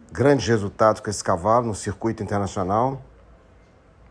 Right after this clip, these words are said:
E agora tá nessa prova aí ao metro quarenta e cinco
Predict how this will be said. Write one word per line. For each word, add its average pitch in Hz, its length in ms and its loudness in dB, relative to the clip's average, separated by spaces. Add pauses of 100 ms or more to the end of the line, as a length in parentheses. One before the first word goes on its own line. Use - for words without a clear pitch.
(1200)
E 107 120 -2
agora 107 320 4
tá 117 160 -2
nessa 113 240 -2
prova 107 380 4
aí 104 60 2
ao 104 80 4
metro 101 300 -2
quarenta 98 320 -2
e 95 60 -6
cinco 127 500 -4